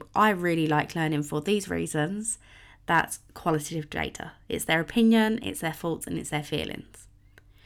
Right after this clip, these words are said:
Where quantitative data is data we cannot argue with. It's yes or no, black or white. It is there in numbers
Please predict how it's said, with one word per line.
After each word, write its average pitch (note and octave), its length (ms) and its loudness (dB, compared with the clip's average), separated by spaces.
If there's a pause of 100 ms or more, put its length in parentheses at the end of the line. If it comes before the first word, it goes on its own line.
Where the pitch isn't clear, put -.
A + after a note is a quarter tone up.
(260)
Where D#3+ 260 2
quantitative D4+ 600 2
data D#3 540 4
is D#3+ 100 -4
data F#3 260 2
we F3 80 -4
cannot - 360 -2
argue D3 320 -2
with. E2 260 -4
It's - 200 -6 (300)
yes G3+ 280 4
or F3+ 100 4
no, D3 320 2
black E3+ 300 -2
or D3 100 2
white. C#3+ 440 2 (600)
It F3 260 6
is D#3 320 2
there F#3 460 6
in D#3 300 0
numbers C#4+ 720 8